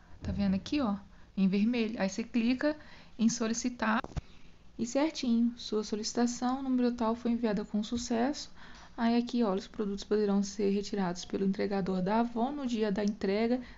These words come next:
da sua próxima caixa. E pronto, gente, agora é só aguardar a resposta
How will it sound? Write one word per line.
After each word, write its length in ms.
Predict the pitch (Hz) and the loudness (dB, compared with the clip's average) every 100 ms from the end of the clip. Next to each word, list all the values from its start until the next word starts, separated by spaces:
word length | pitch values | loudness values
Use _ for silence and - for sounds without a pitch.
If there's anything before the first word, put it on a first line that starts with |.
| - | -4
da 240 | 190 214 233 | 0 2 0
sua 260 | 240 233 | 0 0
próxima 600 | 226 226 208 214 - 240 247 | 0 0 0 0 0 -2 -2
caixa. 580 | - 180 170 - 190 - - - - - | -2 -4 -4 -8 -10 -12 -16 -20 -20 -6
E 80 | 330 | -6
pronto, 340 | 339 262 240 | -2 0 2
gente, 220 | 226 214 214 | 2 0 0
agora 240 | 196 214 | -2 -2
é 20 | |
só 200 | 233 220 | -2 -2
aguardar 480 | 220 220 233 208 214 | -2 0 0 0 0
a 20 | |
resposta 840 | 214 226 - - 202 220 233 285 | 0 -2 -6 -4 0 0 -2 -6